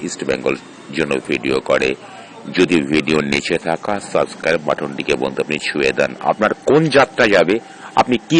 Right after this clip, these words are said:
হারাবেন বন্ধু? এই সর্বগ্রাসী দুনিয়া আপনার সবকিছু তো কেড়ে নিচ্ছে,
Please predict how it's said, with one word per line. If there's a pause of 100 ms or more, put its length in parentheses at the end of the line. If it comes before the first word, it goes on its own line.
হারাবেন (100)
বন্ধু? (1000)
এই (160)
সর্বগ্রাসী (140)
দুনিয়া (100)
আপনার
সবকিছু
তো
কেড়ে
নিচ্ছে,